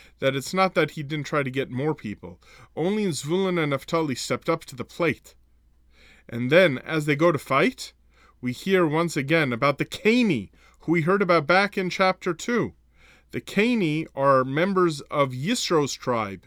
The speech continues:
meaning originally Midianites, but then they left, and the Cani are a, a tribe associated with Klal Yisrael, and they will become a big deal. Anyway, let's go on. The fight is fought,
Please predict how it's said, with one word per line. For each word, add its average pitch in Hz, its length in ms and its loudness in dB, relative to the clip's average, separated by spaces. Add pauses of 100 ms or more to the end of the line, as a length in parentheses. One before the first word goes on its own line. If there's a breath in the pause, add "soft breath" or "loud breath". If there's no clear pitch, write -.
meaning 143 300 -6
originally 180 640 -2
Midianites, 147 800 -4 (400 loud breath)
but 139 160 -2
then 156 160 2
they 170 100 6
left, 196 460 4
and 143 120 -6
the 143 80 -4
Cani 202 520 -2
are 139 420 4 (340 loud breath)
a, 131 320 0
a 139 140 -6
tribe 202 560 2
associated 214 1040 2
with 160 180 -6
Klal 160 320 0
Yisrael, 98 360 -8 (400 soft breath)
and 139 120 -4
they 175 80 6
will 190 140 4
become 160 320 0
a 143 60 0
big 131 260 -4
deal. 107 320 -4 (340)
Anyway, 147 480 4
let's 156 280 -4
go 147 240 2
on. 131 320 -2 (560 soft breath)
The 117 80 -8
fight - 480 2
is - 180 -8
fought, 135 540 -2